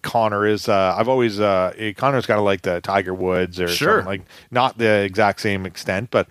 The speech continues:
Speaker 1: uh, I always wanna see when Conor is gonna do something. But
Speaker 2: Conor's
Speaker 1: I'm
Speaker 2: good
Speaker 1: mainly
Speaker 2: T V.
Speaker 1: try-, yeah, and I wanna see how serious he really is about fighting again. Uh, because that's the thing. Like, as much as we're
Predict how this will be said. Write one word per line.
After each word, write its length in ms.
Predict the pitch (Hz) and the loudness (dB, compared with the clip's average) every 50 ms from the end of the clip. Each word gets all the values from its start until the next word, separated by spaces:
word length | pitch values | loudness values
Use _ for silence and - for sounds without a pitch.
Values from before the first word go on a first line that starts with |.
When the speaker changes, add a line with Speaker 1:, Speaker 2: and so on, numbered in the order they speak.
| - - - _ - | -8 -20 -14 _ -2
Speaker 1:
uh, 140 | 104 101 | -2 0
I 180 | 98 117 123 120 | 0 2 2 2
always 180 | 120 127 123 107 | 4 2 2 2
wanna 220 | 117 107 104 98 | 2 0 0 0
see 280 | - - 113 110 104 101 | -2 -2 -2 -2 0 0
when 160 | 98 92 95 | -2 -2 -2
Conor 360 | - 107 98 95 95 92 95 | 0 2 2 2 2 2 0
is 80 | 92 87 | -2 -2
gonna 180 | - 107 95 | -4 -6 -6
do 220 | 90 87 98 101 95 | -4 -4 -2 -2 0
something. 320 | - 110 95 90 92 92 | 0 0 0 0 -2 -2
But 200 | 90 101 92 - | -2 -2 -4 -2
Speaker 2:
Conor's 300 | - 151 160 208 220 - | -2 0 0 2 2 0
Speaker 1:
I'm 40 | - 175 | 0 0
Speaker 2:
good 40 | 214 247 | 0 0
Speaker 1:
mainly 80 | 262 220 | 0 0
Speaker 2:
T 40 | |
V. 60 | 202 190 | 0 0
Speaker 1:
try-, 240 | 180 165 143 104 - _ _ _ _ _ _ _ _ | 0 0 -2 -4 -10 _ _ _ _ _ _ _ _
yeah, 220 | - 175 202 208 202 | -2 0 2 2 2
and 80 | 190 190 | 2 2
I 40 | |
wanna 240 | 190 190 214 233 240 | 2 2 2 0 0
see 360 | - - 170 151 143 135 120 - - - _ _ | -2 0 0 2 2 2 0 -2 -6 -16 _ _
how 220 | - - 131 131 131 | -4 0 0 0 0
serious 400 | - - 143 135 127 127 117 - | 0 2 2 2 4 2 2 2
he 60 | 123 | 2
really 260 | 117 117 110 107 107 | 2 2 2 4 4
is 140 | 107 101 107 | 2 2 2
about 240 | 104 104 95 92 - | 2 2 0 0 0
fighting 360 | - 92 90 95 104 107 110 | -2 -2 0 0 0 -2 -2
again. 380 | 110 107 107 104 113 131 147 - _ _ _ _ - | -2 0 2 2 2 0 -4 -8 _ _ _ _ -4
Uh, 280 | - 104 98 95 95 90 | 0 2 4 4 4 2
because 220 | 90 - 123 110 | 2 0 0 2
that's 140 | 151 151 - | 0 0 0
the 60 | 117 | 0
thing. 200 | - 98 85 87 | 0 0 0 0
Like, 160 | 90 95 95 104 | -2 -2 0 0
as 140 | 101 90 | 0 0
much 200 | 113 135 139 - | 0 -2 0 0
as 140 | 143 120 101 | 0 -2 0
we're 280 | 113 117 113 104 95 | 0 2 2 2 2